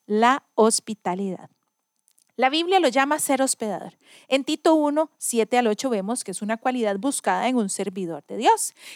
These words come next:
y dice que debe ser hospedador, amante de lo bueno, sobrio, justo, santo, dueño de sí mismo.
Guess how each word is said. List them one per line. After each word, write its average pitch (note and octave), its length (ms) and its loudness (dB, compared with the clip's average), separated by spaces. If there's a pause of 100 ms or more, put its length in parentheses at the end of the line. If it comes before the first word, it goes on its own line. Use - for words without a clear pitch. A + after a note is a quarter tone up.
y G#3 140 -6
dice G3 340 -4
que A3+ 160 -4
debe G#3 260 -2
ser C#4+ 400 2 (320)
hospedador, F#3+ 1000 0 (180)
amante F#3+ 460 -6
de G#3 120 -2
lo A#3 140 0
bueno, B3 460 0
sobrio, G#3 600 0
justo, A3+ 580 -2
santo, A3 720 -4
dueño F#3 480 -4
de B3 140 4
sí G3 180 -4
mismo. G3 480 -4